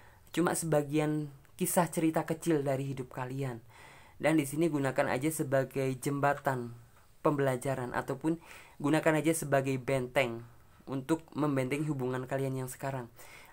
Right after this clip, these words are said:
Agar kalian tidak, hubungan kalian tidak pernah kecewa,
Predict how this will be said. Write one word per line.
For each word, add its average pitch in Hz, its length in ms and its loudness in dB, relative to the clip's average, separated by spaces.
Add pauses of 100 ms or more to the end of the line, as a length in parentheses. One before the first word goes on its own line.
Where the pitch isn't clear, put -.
Agar 139 400 2
kalian 147 300 2
tidak, 131 400 0 (120)
hubungan 135 320 -2
kalian 123 360 -2
tidak 127 320 -6
pernah 135 440 -4
kecewa, 135 720 0